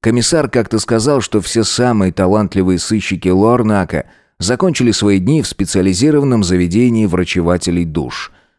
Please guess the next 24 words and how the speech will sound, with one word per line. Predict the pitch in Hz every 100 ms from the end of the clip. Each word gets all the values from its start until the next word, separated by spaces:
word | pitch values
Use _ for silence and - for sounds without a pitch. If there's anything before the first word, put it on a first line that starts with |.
| _
Помешательство | 92 101 - 151 156 156 - 104
на | 90 87
деле, | 80 92 143 143 139 123 -
раздвоение | - 98 95 95 92 87 82
личности, | 92 127 - 104 85 - 85 - _ -
мания | 110 120 104 92
преследования, | 92 92 - 127 139 113 104 95
попытки | 92 87 101 90 98
суицида, | - 95 90 - 147 135 95
галлюцинации, | 90 87 - 101 113 123 - 92
навязчивые | 90 85 90 - 92 92
идеи. | 95 120 120 98 - _ _ _
Это | 90 120
лишь | 123 -
малый | 127 139 123
букет | 104 98 139 117 - -
всего | - - 110 95 135
того, | - 117 104 120
что | - 107
ждёт | 92 85 107 -
меня, | 95 95 85
по | 82
мнению | 82 92 92 90 85
Маркуса. | 87 85 71 - 67 - -